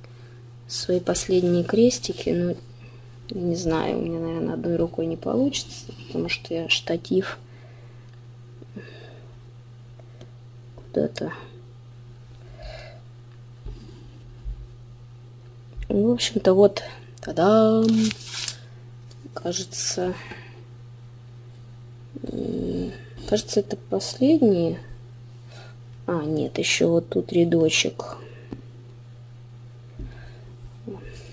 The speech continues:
В общем-то, вышивать эту работу было не скучно, потому что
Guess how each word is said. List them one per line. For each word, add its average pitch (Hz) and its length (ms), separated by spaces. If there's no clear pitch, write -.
В - 80
общем-то, 214 420
вышивать 214 760
эту 190 240
работу 180 520
было 180 440
не 208 180
скучно, - 720
потому 180 400
что 160 540